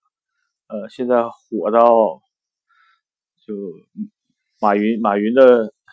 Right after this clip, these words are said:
代言啊，呃，确实不错啊。我觉得就十万左右，你买这个，这种车也不会，就你买不了吃亏，买不了上当啊，对吧？这个市场大家都认可的车，相对来说开起来是没问题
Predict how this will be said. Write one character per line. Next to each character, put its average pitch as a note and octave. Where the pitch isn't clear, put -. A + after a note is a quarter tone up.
代 A#2+
言 A2+
啊， A#2+
呃， A2
确 -
实 D#3+
不 C#3
错 C3
啊。 F2
我 G2+
觉 D#3
得 G3+
就 G#3+
十 -
万 F3+
左 B2
右， D3+
你 D3+
买 A2
这 C3+
个， B2+
这 B2
种 A2+
车 A#2+
也 G#2+
不 A#2+
会， A#2+
就 A#2
你 A2
买 G#2
不 A2+
了 A#2+
吃 -
亏， B2+
买 F#2+
不 -
了 A2+
上 A#2+
当 D3
啊， G#2+
对 A#2+
吧？ -
这 G#2
个 F2+
市 E3+
场 -
大 C3
家 C3
都 D3
认 D#3+
可 -
的 -
车， A2+
相 B2
对 A2+
来 G#2
说 A2+
开 -
起 -
来 -
是 A2+
没 G2
问 D3
题 -